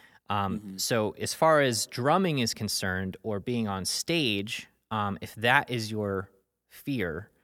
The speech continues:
Speaker 1: how do you overcome that? I would say be confident in your craft.
Speaker 2: Mm-hmm.
Speaker 1: How do you become confident in your craft? You practice all the time. <laughs> When you practice with your band,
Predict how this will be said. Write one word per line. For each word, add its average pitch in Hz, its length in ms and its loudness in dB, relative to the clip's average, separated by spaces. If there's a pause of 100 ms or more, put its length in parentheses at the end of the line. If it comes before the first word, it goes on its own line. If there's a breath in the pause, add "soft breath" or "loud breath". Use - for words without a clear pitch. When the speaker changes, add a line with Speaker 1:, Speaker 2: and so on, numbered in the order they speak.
(760 soft breath)
Speaker 1:
how 131 260 4
do 131 60 0
you 131 120 2
overcome 120 380 0
that? 131 240 2 (220)
I 123 140 6
would 131 140 2
say 127 300 4
be 120 160 -2
confident 123 640 0
in 107 440 -2 (200)
your 117 120 -2
craft. - 580 2 (540)
Speaker 2:
Mm-hmm. 101 100 -10
Speaker 1:
How 104 160 2
do 117 60 0
you 117 160 0
become 110 360 -2
confident 120 380 -2
in 110 60 -2
your 113 100 0
craft? - 500 2 (540 soft breath)
You 107 240 0 (280)
practice - 580 0
all 104 140 0
the 92 80 -10
time. 92 480 -4
<laughs> - 760 0
When 120 140 2
you 120 100 2
practice 127 400 2
with 117 140 -2
your 113 120 0
band, 107 380 2